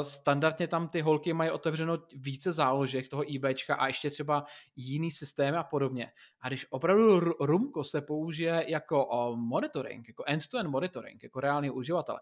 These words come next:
ještě s nějakými open tracingem klidně a tak podobně, tak, eh, ta informace o tom, že ten systém teďka jako je jemně zpomalený, t-,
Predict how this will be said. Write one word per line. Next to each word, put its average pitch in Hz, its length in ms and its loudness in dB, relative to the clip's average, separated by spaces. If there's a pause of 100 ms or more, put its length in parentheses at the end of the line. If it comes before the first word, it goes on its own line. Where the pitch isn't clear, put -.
(300)
ještě 143 220 -6
s - 80 -4
nějakými 143 540 -2 (220)
open 151 340 0
tracingem 143 560 0
klidně 131 260 -4
a 160 40 -4
tak - 180 -12
podobně, 151 280 -12 (460)
tak, - 320 -4
eh, 143 60 4 (340)
ta 160 60 -4
informace 170 560 2
o 170 120 6
tom, 113 320 -4
že 127 360 4 (160)
ten 139 120 0
systém 139 300 -8
teďka 139 360 -6
jako 143 180 -4
je 151 260 0
jemně 139 200 0
zpomalený, 135 600 2
t-, 127 120 -14